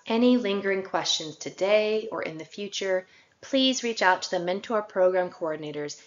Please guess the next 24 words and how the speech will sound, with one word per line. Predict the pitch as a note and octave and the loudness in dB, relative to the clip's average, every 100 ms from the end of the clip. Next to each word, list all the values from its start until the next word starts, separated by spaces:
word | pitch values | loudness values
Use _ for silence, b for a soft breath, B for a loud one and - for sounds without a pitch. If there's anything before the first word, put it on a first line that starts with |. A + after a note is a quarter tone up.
| B - | B -10
at | D#3 | -6
mentoring | E3+ A3+ - C4+ C4+ C#4 C4+ | -2 -2 0 2 2 2 -2
at | E3 F3 | -8 -10
nasis | D#3 E3 F#3 F3 | -10 -6 -6 -6
dot | D#3 D3+ | -4 -4
org, | D3+ - - _ _ _ _ _ - | -4 -6 -8 _ _ _ _ _ -8
or | C#3+ C3+ C#4+ - B B B B | -2 -2 -2 -8 B B B B
fire | - D3+ F3 | -2 2 4
off | G3+ A3 | 4 4
a | C4 | 0
quick | - D4 | 0 -4
question | - D4 - F3+ D#3 | 0 0 0 -4 -6
to | D#3 | -4
the | D#3+ | -6
group | E3+ A3 - | -2 -2 -2
at | F#3 | 0
large | F#3 G#3 D#3 D#3 | 0 2 0 -4
in | E3 | -10
the | |
private | D#3+ D#3 D#3 G3+ | -6 -2 -2 -2
Mentor | E3+ E3 F3 G#3 A3 | -6 -8 -6 -6 -6
Program | - D#3+ D#3+ F3 | -6 -6 -6 -8
Slack | F#3+ A#3+ C4+ | -4 -4 -6
channel. | - D3 B2+ | -8 -12 -14